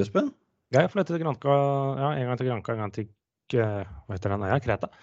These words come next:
Speaker 2: Og jeg har booket tur med dem, og det er satt opp på tre tredve tre hundre på min tur til Lollo og Bernieland, eh, kommende sommer. Jeg synes det er egentlig ganske ålreit. Eh, for å være all economy,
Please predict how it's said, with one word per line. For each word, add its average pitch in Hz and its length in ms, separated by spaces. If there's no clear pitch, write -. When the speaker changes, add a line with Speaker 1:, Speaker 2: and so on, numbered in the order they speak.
Speaker 2:
Og 147 80
jeg 107 80
har 117 100
booket 147 320
tur 113 180
med 104 140
dem, 113 160
og 117 80
det 117 80
er 117 100
satt - 140
opp 90 140
på - 120
tre 170 180
tredve 104 460
tre - 200
hundre 95 260
på 110 100
min 101 200
tur 101 180
til 98 240
Lollo 101 360
og 92 60
Bernieland, 98 520
eh, 107 760
kommende 101 280
sommer. 113 260
Jeg 247 160
synes 214 140
det 180 100
er 160 180
egentlig 160 320
ganske 120 720
ålreit. 127 480
Eh, 143 500
for 127 140
å 120 60
være 101 240
all 104 640
economy, 101 400